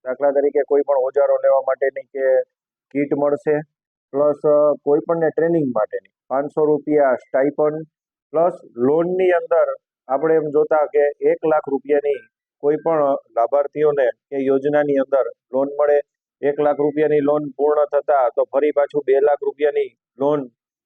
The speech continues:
ફરી પાછી મળે. એટલે પ્રધાનમંત્રીનું એક લક્ષ્ય છે કે છેવાડાના માનવી, નાનામાં નાનો માણસ, કોઈ પણ રોજીરોટી માટે કે ફેરીઓ હોય કે કોઈ ઓજારો હોય,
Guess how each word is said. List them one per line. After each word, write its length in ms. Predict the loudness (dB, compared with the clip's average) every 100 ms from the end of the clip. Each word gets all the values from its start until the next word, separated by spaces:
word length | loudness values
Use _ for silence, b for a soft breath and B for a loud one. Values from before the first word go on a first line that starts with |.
| _
ફરી 200 | 0 0
પાછી 300 | 2 0 0
મળે. 260 | 0 0 0
એટલે 520 | -2 -6 0 2 0 -2
પ્રધાનમંત્રીનું 920 | -2 -2 -2 -4 -2 -2 0 0 0 -2
એક 60 | -4 -4
લક્ષ્ય 380 | -4 -2 -2 0
છે 180 | 0 -4 -6 _ _ -4
કે 120 | -4
છેવાડાના 640 | 0 0 2 2 0 -2
માનવી, 440 | 0 -2 -4 -8 -6
નાનામાં 380 | -2 0 0 0
નાનો 240 | 0 0
માણસ, 560 | 0 0 0 -2 -6 _ _ _ _
કોઈ 160 | -2 -2
પણ 200 | 0 0
રોજીરોટી 580 | 2 2 2 2 0
માટે 320 | 0 0 -2 -2
કે 120 | -4
ફેરીઓ 520 | -2 0 2 4 2
હોય 340 | 2 2 0 -2 _ _ _
કે 120 | -6 -2
કોઈ 180 | 0
ઓજારો 480 | 2 2 2 2 2
હોય, 200 | 0 0